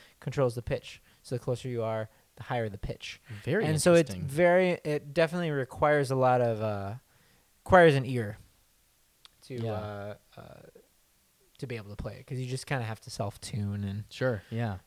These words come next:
Speaker 1: yeah, but I, I've been dabbling in that a little bit, and, um, yeah,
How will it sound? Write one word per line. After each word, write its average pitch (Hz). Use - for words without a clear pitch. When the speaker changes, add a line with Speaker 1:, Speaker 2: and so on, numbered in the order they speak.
Speaker 1:
yeah, 101
but 170
I, 165
I've 180
been 196
dabbling 175
in 156
that 160
a 156
little 143
bit, 135
and, 120
um, 117
yeah, 339